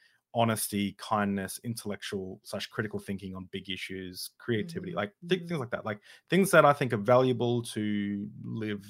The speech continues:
Speaker 1: like, a good life, balance. And Amy agreed with, like, most of my points, like, she, well, she liked all, all the points, but one thing she put down there that I never would have considered putting down there, but I can see how relevant it is for someone who isn't, like, an obnoxious, loud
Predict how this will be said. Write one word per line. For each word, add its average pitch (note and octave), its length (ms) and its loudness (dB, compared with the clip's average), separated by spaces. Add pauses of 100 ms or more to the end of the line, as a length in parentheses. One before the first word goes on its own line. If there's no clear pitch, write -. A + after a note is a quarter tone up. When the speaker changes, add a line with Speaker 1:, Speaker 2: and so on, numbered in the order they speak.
Speaker 1:
like, G#2 280 -4
a G#2 80 -6
good G#2+ 300 -4
life, F2+ 340 -4
balance. B2 600 4
And C#3 140 -4
Amy E3 280 6
agreed A#2+ 320 2
with, A2 140 2
like, G#2 140 2
most G#2+ 260 0
of G#2 60 0
my F#2+ 120 2
points, G2 300 -4
like, F#2+ 100 -10
she, G#2+ 220 -8
well, G#2 100 -2
she G#2 140 -4
liked F#2+ 300 -4
all, F#2 120 -6
all - 160 -10
the - 100 -20
points, G#2 140 -6
but - 120 -6 (100)
one C3 240 2
thing F3+ 140 0
she - 160 -6
put C#3 220 -6
down A#2+ 180 0
there A2 140 -4
that A2 160 -2
I C3 180 4
never D3+ 600 4
would G#2+ 140 0
have G#2 100 -6
considered G#2 340 -8
putting G#2 180 -2
down G2 220 -4
there, F#2+ 160 -8
but A2 140 -6
I A2 40 -4
can A2 160 -4
see C#3 360 -4
how B2+ 220 2
relevant A2+ 580 0
it - 40 -4
is G#2 180 -6
for - 100 -18
someone G2+ 420 -2 (320)
who A#2 180 -4
isn't, G#2+ 360 -4
like, G2 280 -8
an A2 120 -4
obnoxious, G#2 520 -4
loud F#2+ 440 -4